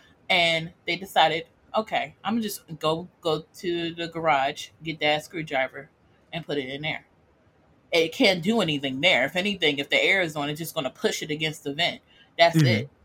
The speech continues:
Speaker 1: So they unscrewed it, put the doll in there. The next day, the doll was gone.
Speaker 2: Nope, I'm out.
Speaker 1: No, you, it gets worse, Dylan. <laughs> It gets
Speaker 2: Burn the
Speaker 1: worse.
Speaker 2: doll. <laughs>
Speaker 1: It gets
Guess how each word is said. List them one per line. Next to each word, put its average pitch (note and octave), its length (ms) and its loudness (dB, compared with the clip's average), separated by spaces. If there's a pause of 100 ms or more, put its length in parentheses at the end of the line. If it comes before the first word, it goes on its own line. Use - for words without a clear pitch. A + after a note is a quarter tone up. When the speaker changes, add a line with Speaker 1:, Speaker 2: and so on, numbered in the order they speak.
(320)
Speaker 1:
So E3+ 240 0
they E3+ 140 0
unscrewed F#3 380 -4
it, E3 100 -6
put - 120 -10
the E3 60 -10
doll D3+ 260 4
in C#3 80 -8
there. A#2 220 -10 (640)
The E3+ 80 -8
next G#3+ 240 0
day, B3 140 -4
the A#3 80 -6
doll F#3 240 2
was D#3 120 -16
gone. C#3 420 -8 (1600)
Speaker 2:
Nope, A#2+ 260 0 (200)
I'm C3+ 120 0
out. A#2+ 180 0 (1120)
Speaker 1:
No, B3+ 320 6
you, G#3 160 0
it A#3 80 -2
gets C#4+ 200 0
worse, A3+ 460 2
Dylan. F3+ 460 0 (100)
<laughs> - 0 - (1000)
It D3 120 10
gets E3 200 6
Speaker 2:
Burn D#3+ 120 8
the - 80 8
Speaker 1:
worse. - 20 4
Speaker 2:
doll. B2 420 6 (540)
<laughs> - 60 2 (340)
Speaker 1:
It C#4+ 140 8
gets F#4 400 4